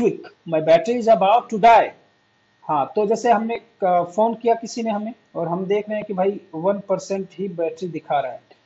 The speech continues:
तो simply आप उनसे डायरेक्ट फोन करते ही क्या कहेंगे? "Please be a little quick, my battery is about to die।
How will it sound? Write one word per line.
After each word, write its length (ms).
तो 60
simply 520
आप 280
उनसे 360
डायरेक्ट 400
फोन 260
करते 320
ही 100
क्या 160
कहेंगे? 500
"Please 240
be 180
a 120
little 280
quick, 200
my 60
battery 520
is 140
about 340
to 60
die। 360